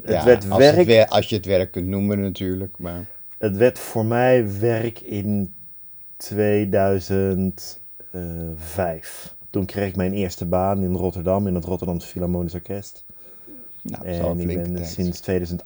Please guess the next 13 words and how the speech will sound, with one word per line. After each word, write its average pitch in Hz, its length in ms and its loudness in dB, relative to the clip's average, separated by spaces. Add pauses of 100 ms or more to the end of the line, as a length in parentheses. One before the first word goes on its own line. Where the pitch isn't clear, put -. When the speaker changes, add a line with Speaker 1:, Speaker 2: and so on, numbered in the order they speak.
Speaker 2:
acht - 480 -6 (680)
ben 90 220 -6
ik, 90 200 -8
eh, 90 80 -8 (100)
slagwerker 85 600 -10
bij 80 140 -12
het - 460 -20
Koninklijk 95 420 -4
Concertgebouworkest. - 1080 -14 (800)
Speaker 1:
Voor 156 260 8
het 160 100 2
gratis, 160 600 0
eh, 135 200 6